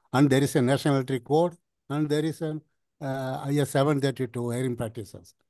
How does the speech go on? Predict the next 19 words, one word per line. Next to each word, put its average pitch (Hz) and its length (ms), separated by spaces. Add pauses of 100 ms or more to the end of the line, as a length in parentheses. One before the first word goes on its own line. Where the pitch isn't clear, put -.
(340)
But 175 220
in 156 260
sp-, - 240
in, 160 300
in, 170 300 (140)
by 151 380
avoiding 196 580
all 180 460
these, 160 480
uh, 117 320 (500)
uh, 117 120
norms 123 580
prescribed 139 800
in 127 240
the 113 120
standards, 120 720
codes, 120 500
and 110 180
regulations, 113 720